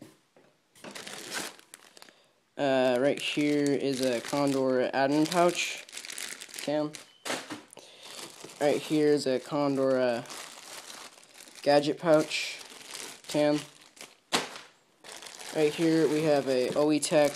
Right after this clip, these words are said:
or, or Condor, same freaking thing. Uh, drop leg holster, um,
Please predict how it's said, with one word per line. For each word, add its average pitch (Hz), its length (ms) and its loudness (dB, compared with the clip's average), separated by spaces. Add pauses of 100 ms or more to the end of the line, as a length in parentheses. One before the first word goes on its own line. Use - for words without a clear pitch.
(140)
or, 131 380 0
or 135 160 0
Condor, 135 480 -2
same 131 300 -2
freaking 131 360 -4
thing. 135 420 -2 (460)
Uh, 131 460 2
drop 139 300 4
leg 147 180 4
holster, 147 500 2 (520)
um, 131 420 -2